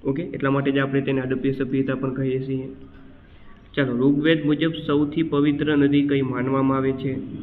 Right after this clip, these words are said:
તો એ છે મિત્રો સરસ્વતી નદી. ચાલો આગળ, વૈદિક કાળ દરમિયાન રાજાને કયા નામે ઓળખવામાં આવતા હતા?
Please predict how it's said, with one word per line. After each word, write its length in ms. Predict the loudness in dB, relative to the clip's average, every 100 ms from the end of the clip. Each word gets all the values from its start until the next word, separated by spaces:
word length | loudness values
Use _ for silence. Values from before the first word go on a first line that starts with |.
| -10 -10 -6
તો 60 | -4
એ 60 | -2
છે 100 | -2
મિત્રો 280 | -2 -2
સરસ્વતી 540 | -2 0 0 -2 -6 -4
નદી. 320 | -4 -4 -8 -10 -12 -14 -16 -16 -16 -6 -4 -4 -8 -10 -10 -14 -16 -18 -18 -18 -18 -18 -18 -18 -18 -14 -14 -14 _ _ -20 -20 -20 -20 -20 -20 -4
ચાલો 160 | -2 0
આગળ, 220 | 0 0
વૈદિક 420 | 2 2 2 2
કાળ 200 | 2 4
દરમિયાન 360 | 4 2 4 4
રાજાને 420 | 2 2 4 2
કયા 240 | 2 2
નામે 220 | 2 4 2
ઓળખવામાં 480 | 2 -2 -2 2
આવતા 380 | 2 0 -4 -10
હતા? 220 | -10 -14